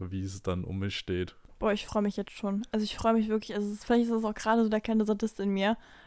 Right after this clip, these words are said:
Speaker 2: weil ich gerade selber so am Limit bin, aber ich freu mich so auf die Zeit, wenn du dann irgendwie da so hängst und ich sage so, „Nee, bei mir ist voll angenehm. Nee, ich hab grad eine Poolparty geschmissen.“ Weißt du, so auf den.
Speaker 1: Ja, bei mir kommt's dann ja danach wieder mit den, ähm, Hausarbeiten. Das ist ja wieder dann diese Phase,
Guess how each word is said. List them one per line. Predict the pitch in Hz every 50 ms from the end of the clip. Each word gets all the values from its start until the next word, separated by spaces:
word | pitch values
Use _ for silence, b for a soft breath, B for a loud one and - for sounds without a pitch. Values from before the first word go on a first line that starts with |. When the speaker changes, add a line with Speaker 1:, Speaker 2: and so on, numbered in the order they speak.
| b -
Speaker 2:
weil | 208
ich | -
gerade | - - 202 208 208
selber | 202 214 220 220 214
so | 202 190
am | 185 190
Limit | 190 190 196 202 -
bin, | - 190
aber | 196 190
ich | 196 - -
freu | - 214
mich | 208 208
so | - 208
auf | 208 -
die | - 226
Zeit, | - - 214 214
wenn | 214 214 202
du | 214
dann | 214 220 214
irgendwie | - 202 208 214
da | 196 196
so | 196 196 190
hängst | 196 208 202 -
und | 196
ich | 208
sage | 214 202 208
so, | 208 196 B B B B B
„Nee, | 494 403
bei | 269 240
mir | 233 240
ist | 262 - -
voll | 392 339
angenehm. | - 349 302 262 240 233 214 208 220 220 B B B
Nee, | 349 359
ich | 330 -
hab | 311 311
grad | - - 359 359
eine | 381 370
Poolparty | - - 359 349 - 247 226 208 208
geschmissen.“ | 208 208 - 214 208 208 220
Weißt | 233 233
du, | 233
so | 226 208
auf | 196 -
den. | - 214 190 180 - b b b b b
Speaker 1:
Ja, | - 110 110 117
bei | 117 117 113
mir | 110 117 120 -
kommt's | - 135 131 139 135 - -
dann | - 120 120
ja | 117 113
danach | 113 110 107 107 107 107 - -
wieder | - 104 104 101
mit | 101 104 98 -
den, | 101 104 104 107 107 104 107 107 101 - - _ - - - - _ -
ähm, | 110 104 98 98 101 101 101 101 104 -
Hausarbeiten. | - 113 110 - - 104 101 98 98 98 101 - - 104 104 104 - - -
Das | - 107 101 - 113
ist | 110 -
ja | 117 104 104
wieder | 107 107 101
dann | 98 101 104
diese | 104 104 101 101 107 113 107 104 107 104
Phase, | - - 104 101 101 101 101 104 101 107 107